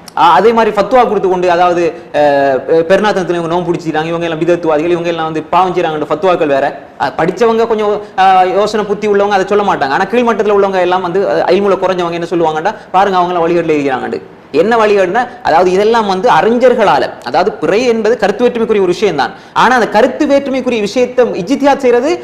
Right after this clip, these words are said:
நான் நீங்க தனிப்பட்ட ஆட்கள் அல்ல, ஒரு கமிட்டி இருந்து அவங்க இஜ்திஹாத் செய்யணும். ஒரு கமிட்டி வந்து சர்வதேச பிறை அமல் செய்யறாங்கன்னா ஓகே. இப்ப நாலு பேர், அஞ்சு பேர் சேர்ந்து ஒரு ஊர்ல பத்து பேர் சேர்ந்து கால் பண்ணி அது வந்து பிழையான நடைமுறை.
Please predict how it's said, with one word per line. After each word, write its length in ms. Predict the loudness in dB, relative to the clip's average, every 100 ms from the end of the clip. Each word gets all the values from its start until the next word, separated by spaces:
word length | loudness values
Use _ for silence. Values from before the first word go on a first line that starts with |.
| -8
நான் 300 | -2 2 2
நீங்க 240 | 0 0 0
தனிப்பட்ட 480 | 2 0 0 2 2
ஆட்கள் 200 | 2 2
அல்ல, 260 | 2 0 -4 -18 -20 -20 -20 -20 -18 0
ஒரு 180 | 0 2
கமிட்டி 420 | 2 2 0 0
இருந்து 380 | 2 0 0 2
அவங்க 320 | 2 2 2
இஜ்திஹாத் 380 | 0 2 2 2
செய்யணும். 260 | 0 0 0
ஒரு 160 | 2
கமிட்டி 340 | 2 0 0 -2
வந்து 160 | -2
சர்வதேச 360 | 0 2 2 0
பிறை 180 | 0 0
அமல் 160 | 0
செய்யறாங்கன்னா 420 | 0 -2 -2 0 0 0
ஓகே. 340 | -2 -4 -8 -14 -4
இப்ப 140 | 0
நாலு 260 | 2 2 4
பேர், 120 | 2
அஞ்சு 180 | 2 2
பேர் 120 | 2
சேர்ந்து 300 | 2 2 2
ஒரு 160 | 2 2
ஊர்ல 200 | 0 0
பத்து 200 | -2 0
பேர் 120 | 0
சேர்ந்து 240 | 0 0
கால் 180 | 2 2
பண்ணி 320 | 0 -2 -4 -8 -10 0
அது 180 | 2
வந்து 180 | 2 2
பிழையான 300 | 2 2 2
நடைமுறை. 420 | 0 0 -2 -4